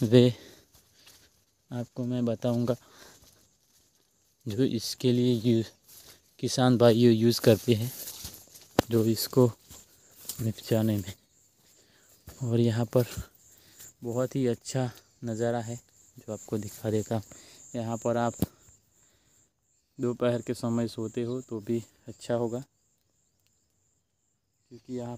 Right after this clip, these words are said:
पर आपको गर्मी नहीं लगेगी। और अभी यहाँ पर छींटे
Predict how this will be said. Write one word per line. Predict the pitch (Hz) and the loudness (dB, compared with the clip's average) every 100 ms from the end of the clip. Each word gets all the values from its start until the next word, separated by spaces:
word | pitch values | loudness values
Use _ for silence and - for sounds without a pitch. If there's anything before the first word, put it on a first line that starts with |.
| - | -12
पर | 120 110 _ _ _ _ _ _ _ _ _ _ _ _ _ _ _ _ - | -14 -14 _ _ _ _ _ _ _ _ _ _ _ _ _ _ _ _ -14
आपको | 113 - - 117 - - - - - _ _ _ _ - | -14 -12 -8 -8 -8 2 2 2 -12 _ _ _ _ -8
गर्मी | 110 110 117 | -2 -2 0
नहीं | 120 120 | -2 -2
लगेगी। | 117 113 117 135 185 _ _ _ _ _ _ _ _ _ _ _ _ _ _ _ _ _ _ _ _ _ _ | -2 -4 -4 -6 -10 _ _ _ _ _ _ _ _ _ _ _ _ _ _ _ _ _ _ _ _ _ _
और | 107 104 107 | -12 -6 -4
अभी | 110 104 110 113 | -4 -6 -6 -6
यहाँ | 110 110 | -6 -6
पर | 113 | -6
छींटे | 107 - 107 101 117 | -6 -4 -6 -2 -4